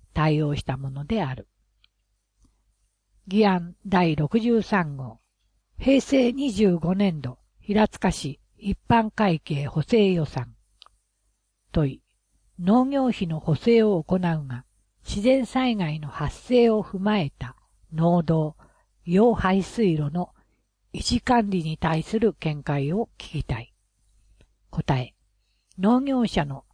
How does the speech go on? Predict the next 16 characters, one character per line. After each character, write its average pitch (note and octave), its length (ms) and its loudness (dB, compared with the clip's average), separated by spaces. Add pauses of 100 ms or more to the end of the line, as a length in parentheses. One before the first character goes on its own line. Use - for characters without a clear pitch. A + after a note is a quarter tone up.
(120)
生 B3 340 2
命、 E3 300 -6 (100)
財 F3 300 2
産、 D#3 300 -4 (200)
生 G#3+ 260 2
産 G#3+ 300 0
性 G#3+ 220 2
の G3+ 160 -4
確 G#3 320 -4
保 G#3+ 260 0
を G3 80 0
主 - 180 -6
眼 F3 280 -2
と D3+ 160 -6
し - 80 -16
て、 - 240 -14